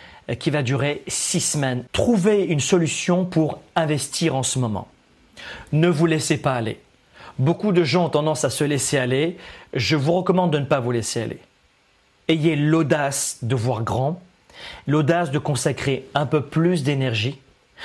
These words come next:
un peu plus de temps, et oui, un peu plus d'argent à investir en vous. Ça peut aller du simple, euh, livre Confiance illimitée. Tu vas sur amazon point F R, amazon point C A,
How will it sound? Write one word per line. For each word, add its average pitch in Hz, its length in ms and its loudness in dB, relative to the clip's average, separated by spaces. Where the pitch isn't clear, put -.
un 147 140 0
peu 147 160 0
plus 151 500 0
de 135 140 0
temps, 139 400 -2
et 165 160 2
oui, 165 400 2
un 139 120 -2
peu 143 120 -2
plus 160 440 0
d'argent 120 580 -2
à 139 120 -2
investir 143 420 0
en 151 60 2
vous. 123 200 0
Ça - 160 2
peut 170 160 2
aller 175 220 2
du 147 120 0
simple, 156 680 2
euh, 127 180 0
livre 165 320 2
Confiance - 480 2
illimitée. 143 680 0
Tu 160 100 -2
vas 160 120 2
sur 151 220 0
amazon 147 380 0
point 147 200 -2
F - 120 -8
R, 147 320 2
amazon 143 380 0
point 147 180 -2
C 143 180 -2
A, 135 280 -2